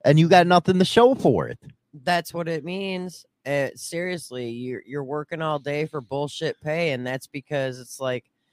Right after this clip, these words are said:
Speaker 2: you get your paycheck and you feel like you did nothing. You know, y-, it's like a disappointment nowadays when you open your paycheck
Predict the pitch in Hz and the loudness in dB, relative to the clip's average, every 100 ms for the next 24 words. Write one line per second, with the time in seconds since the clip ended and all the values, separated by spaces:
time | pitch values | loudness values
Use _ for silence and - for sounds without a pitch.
0 | _ _ - 160 160 185 160 - 185 208 | _ _ -8 -2 0 -2 -4 -2 0 0
1 | - 165 143 139 143 135 151 160 151 139 | 0 0 0 -2 -6 -6 -2 0 0 -2
2 | 131 135 117 117 135 143 107 95 98 _ | -4 -4 -4 -4 -4 -4 -6 -8 -14 _
3 | _ _ _ _ _ _ _ _ _ _ | _ _ _ _ _ _ _ _ _ _
4 | _ _ _ _ 151 151 139 131 160 170 | _ _ _ _ -2 0 0 -2 -2 -2
5 | 156 190 190 180 156 190 196 143 151 139 | 0 -2 0 -2 0 0 -2 -2 0 0
6 | 127 170 165 175 180 180 185 185 156 156 | -2 -4 0 2 2 2 2 0 0 0
7 | 147 139 143 135 123 123 139 127 127 127 | 2 2 0 -2 -4 -2 0 0 0 -2
8 | 107 98 | -2 -2